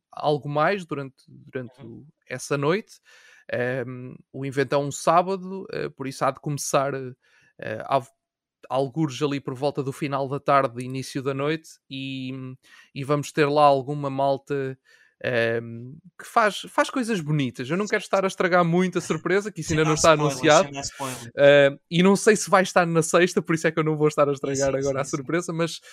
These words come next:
Speaker 1: vamos ter lá malta na parte de fora da, do
Speaker 2: Uhum.
Speaker 1: sítio, do auditório, onde vai ser a
Speaker 2: Sim,
Speaker 1: gala,
Speaker 2: sim, sim.
Speaker 1: ehm, com, com coisas muito, muito porreiras para se ver. Eh, possivelmente eh, é, é, é muito possível que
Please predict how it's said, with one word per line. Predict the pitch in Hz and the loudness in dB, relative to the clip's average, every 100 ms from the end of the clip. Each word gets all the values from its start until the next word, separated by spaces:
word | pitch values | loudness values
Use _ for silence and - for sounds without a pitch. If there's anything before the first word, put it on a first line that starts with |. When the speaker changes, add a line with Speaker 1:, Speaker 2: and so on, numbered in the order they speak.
| - - | -20 -4
Speaker 1:
vamos | 151 165 | -2 0
ter | 185 | 0
lá | 165 160 | 2 2
malta | 160 156 156 147 147 | 0 -2 -4 -4 -4
na | 143 135 139 135 | -6 -12 -8 -8
parte | - 143 143 _ 139 | 0 0 0 _ -14
de | 120 | -12
fora | - 139 143 135 | -8 -4 -4 -6
da, | 123 131 131 123 135 | -8 -12 -16 -20 -16
do | 127 | -14
Speaker 2:
Uhum. | |
Speaker 1:
sítio, | - 135 - _ | -14 -16 -18 _
do | 131 | -2
auditório, | 131 127 - 160 | 0 -2 -4 -2
onde | 160 | -4
vai | 131 | -6
ser | 123 147 | -6 -6
a | 135 | -2
Speaker 2:
Sim, | |
Speaker 1:
gala, | 131 143 156 | -2 -2 -6
Speaker 2:
sim, | - | -20
sim. | 147 _ - | -20 _ -6
Speaker 1:
ehm, | 117 120 120 123 - | -4 -4 -8 -14 -2
com, | 147 139 135 123 | 0 0 -4 -10
com | - 135 | -12 -4
coisas | 151 131 131 | -4 -4 -8
muito, | 135 139 131 - 123 120 | -10 -12 -14 -16 -14 -12
muito | 127 127 | -12 -14
porreiras | - 131 131 131 | -8 -4 -4 -6
para | - | -8
se | 143 - | -10 -8
ver. | 135 156 180 _ _ _ - | -4 -4 -6 _ _ _ -4
Eh, | 117 117 - | -2 -2 -6
possivelmente | - - 147 160 151 143 165 165 156 - 120 113 _ _ | -10 -8 0 2 2 2 2 2 2 -4 -16 -18 _ _
eh, | 113 113 113 110 - | -12 -8 -8 -8 -10
é, | 131 139 - _ | -6 -6 -8 _
é, | 196 220 - _ _ | 4 4 0 _ _
é | 143 | -6
muito | 143 147 208 - | -4 -2 -4 -6
possível | - - 151 147 | -12 -8 -4 -4
que | 135 | -6